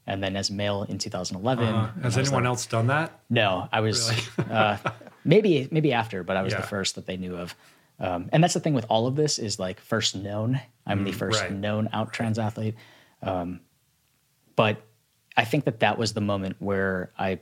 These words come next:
Speaker 1: I decided, like, I am going to put myself out there, and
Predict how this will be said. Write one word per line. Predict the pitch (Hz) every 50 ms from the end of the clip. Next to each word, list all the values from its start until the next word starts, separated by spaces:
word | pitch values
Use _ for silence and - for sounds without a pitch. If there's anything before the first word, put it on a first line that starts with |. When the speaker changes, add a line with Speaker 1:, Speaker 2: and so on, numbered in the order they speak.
| - - -
Speaker 1:
I | 95 92 92 92 92 90
decided, | - 110 - - 110 98 98 90 95 92 87 92
like, | 95 90 90 92 - _ _
I | - 101 104 117
am | 127 117 113 113
going | 107 104 101 98
to | - 107
put | - - 98 95
myself | 92 92 - 92 90 -
out | 92 92 92 -
there, | 110 113 113 113 110 113 - - _ _ _ _
and | - 107 101 101 98 95 92